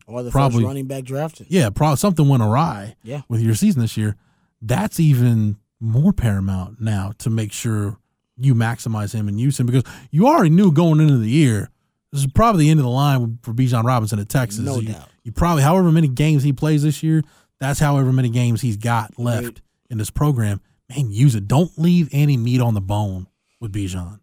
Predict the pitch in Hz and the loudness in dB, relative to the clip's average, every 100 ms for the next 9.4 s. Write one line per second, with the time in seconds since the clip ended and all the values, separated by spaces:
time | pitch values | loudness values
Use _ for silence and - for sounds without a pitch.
0 | - 147 143 147 180 170 139 131 127 - | -6 -4 -2 -2 0 -2 -4 -6 -8 -14
1 | 135 _ _ 123 127 135 135 - 185 185 | -16 _ _ -14 -12 -10 -8 -4 -2 -2
2 | 156 151 180 156 147 143 - 160 147 147 | -2 -2 -2 0 0 -2 -6 -4 -2 -2
3 | 147 143 - - 139 139 135 135 131 127 | -4 -4 -8 -10 -8 -4 -4 -6 -8 -8
4 | 123 117 147 147 143 - - 139 - 131 | -10 -6 -6 -4 -4 -6 -8 -8 -8 -8
5 | 123 123 139 123 _ _ _ _ 131 120 | -8 -8 -6 -8 _ _ _ _ -10 -4
6 | 143 139 139 131 135 131 160 139 147 139 | -2 -2 -2 -4 -6 -4 -4 -2 -2 0
7 | 160 151 - 165 143 156 131 123 - 147 | -2 -2 -6 -6 -4 -4 -4 -6 -10 -8
8 | 131 143 127 117 147 139 107 104 147 143 | -4 -6 -6 -10 -10 -12 -14 -12 -8 -6
9 | 139 135 135 127 | -6 -8 -10 -14